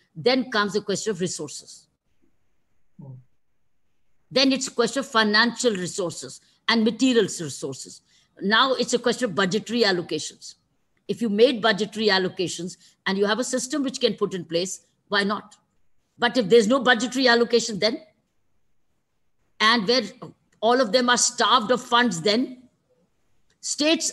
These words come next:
Speaker 1: will always keep this as a lower priority. They will, because every time it's more political. This is not politically popular.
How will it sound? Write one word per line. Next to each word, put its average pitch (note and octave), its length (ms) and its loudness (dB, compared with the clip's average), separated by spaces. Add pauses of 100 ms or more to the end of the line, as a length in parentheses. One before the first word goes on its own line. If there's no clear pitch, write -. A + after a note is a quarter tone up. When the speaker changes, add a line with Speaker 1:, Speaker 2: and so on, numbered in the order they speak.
(100)
Speaker 1:
will C4 220 2
always B3 640 2
keep B3+ 200 0
this A#3+ 160 2
as G#3+ 140 -2
a G#3+ 40 2
lower G3+ 240 0
priority. G3 680 -2 (280)
They A3+ 120 4
will, A3 220 -2 (380)
because A#3+ 400 0 (340)
every B3+ 280 2
time B3+ 260 2
it's B3+ 140 -6
more A3 200 2
political. A3 580 -2 (100)
This C#4+ 220 -2
is E4 60 -4
not E4 260 -4
politically D#4+ 580 2
popular. F#3+ 480 -4